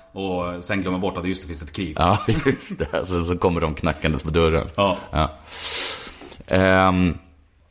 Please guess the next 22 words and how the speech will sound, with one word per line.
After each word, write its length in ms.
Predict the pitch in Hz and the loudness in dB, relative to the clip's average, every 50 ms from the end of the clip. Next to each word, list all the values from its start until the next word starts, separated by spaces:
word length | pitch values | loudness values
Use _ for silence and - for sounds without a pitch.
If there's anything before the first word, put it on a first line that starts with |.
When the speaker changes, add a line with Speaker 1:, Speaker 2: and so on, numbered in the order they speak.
| _ _ _ | _ _ _
Speaker 2:
och 240 | - 110 113 - - | 2 2 2 4 4
nu, 560 | 120 117 117 120 117 - - 107 - - - - | 4 6 6 6 4 4 4 2 4 4 4 4
och 180 | - 104 - - | 4 2 2 0
den 140 | - 101 98 | 0 -2 0
tredje 300 | - 135 143 131 123 127 | 4 4 4 6 4 4
sista 220 | - 131 - 117 | 2 2 2 2
frågan, 560 | 107 - 110 98 82 82 82 90 110 139 123 101 | 2 4 4 4 6 6 4 4 4 2 -2 -2
som 180 | - - 90 | 0 2 4
är 400 | 85 80 80 80 - - 90 - | 6 6 4 4 4 2 2 2
också 160 | 85 82 - | 2 0 0
en 40 | 85 | 0
klassiker 360 | 78 - 80 - - 85 82 | 2 0 0 0 0 -2 -2
som 140 | 76 78 85 | -2 -2 -4
vi 60 | 65 | -6
brukar 160 | 69 76 - 78 | -4 -2 -4 -2
skriva, 260 | - - 80 80 73 - | -2 0 0 0 2 2
eh, 100 | - 78 - - - - - | 2 0 0 0 -4 -8 -10
ställa 460 | - - - - - 85 78 73 73 | -10 -10 -8 -4 0 2 4 4 4
här 300 | 73 73 71 73 76 - | 4 4 4 2 2 0
i 60 | 69 | -2
spela, 400 | - - - 76 78 76 - - | -4 -2 0 0 0 0 0 -4
Spelpodden. 640 | - - 80 76 73 - 78 73 73 73 71 71 73 | -6 -2 -2 -2 0 2 2 2 4 4 2 2 0